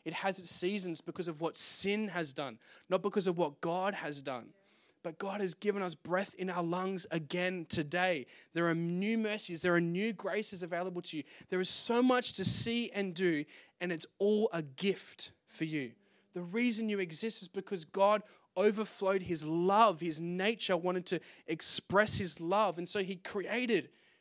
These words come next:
you and I. We were created for love. We were created for community. The reason you have this desire of love in your heart is because God first loved you.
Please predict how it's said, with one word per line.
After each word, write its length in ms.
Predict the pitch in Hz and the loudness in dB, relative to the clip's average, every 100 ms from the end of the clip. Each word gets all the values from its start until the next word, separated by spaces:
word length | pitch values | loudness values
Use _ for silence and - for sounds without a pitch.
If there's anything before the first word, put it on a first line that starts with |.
| _ - | _ -6
you 260 | 165 226 | 2 4
and 80 | 220 | 6
I. 220 | 220 220 | 6 4
We 120 | 160 | 2
were 120 | 196 208 | -2 -4
created 800 | - 202 196 208 233 220 160 151 _ _ _ | -2 0 4 6 6 4 0 -4 _ _ _
for 280 | - - 214 | -12 2 4
love. 360 | 208 214 220 175 | 6 4 4 2
We 60 | |
were 140 | 180 196 | -2 -4
created 600 | - 208 202 220 220 185 | -2 2 4 4 2 -2
for 380 | - 190 180 175 - - - | -4 -2 -2 -6 -16 -20 -12
community. 460 | - 202 226 202 165 | -4 -2 0 -2 -4
The 140 | 170 | -4
reason 520 | 175 226 269 233 214 | 2 6 6 4 0
you 180 | 214 247 | -2 -2
have 320 | - 233 214 | 0 0 0
this 160 | 196 196 | -2 -4
desire 540 | 185 175 190 202 233 | 0 2 4 6 6
of 240 | 175 165 156 | 4 -2 0
love 340 | 180 226 240 - | 2 4 2 -2
in 140 | 185 | -4
your 160 | 180 165 | -4 -2
heart 420 | 185 233 226 151 - - - | 2 4 4 2 -8 -20 -16
is 60 | |
because 280 | - 208 226 | -4 -2 -2
God 300 | 170 226 233 | 2 2 2
first 280 | 233 233 214 | 4 2 4
loved 240 | 214 190 | 0 0
you. 300 | 196 262 196 | 0 2 0